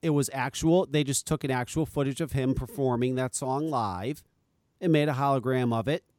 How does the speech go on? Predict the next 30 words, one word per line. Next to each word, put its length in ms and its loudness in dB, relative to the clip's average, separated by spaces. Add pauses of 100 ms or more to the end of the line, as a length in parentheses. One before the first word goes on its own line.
(260)
and 240 2
had 200 0
Dio 240 0
play 200 -2
along 320 -2
with 160 -4
it. 120 -16 (960)
It 180 4
was 240 6
the 240 -2
coolest 760 0
fucking 380 0
thing 260 -2
ever. 360 -2 (140)
Number 300 6
one, 220 4
it's 160 -2
like 180 0
he's 220 -8
there. 380 -2
It 80 -2
looks 220 0
like 120 -2
he's 180 -6
really 240 -2
standing 360 -2
in 100 -2
front 220 -6
of 60 -8
you. 200 -16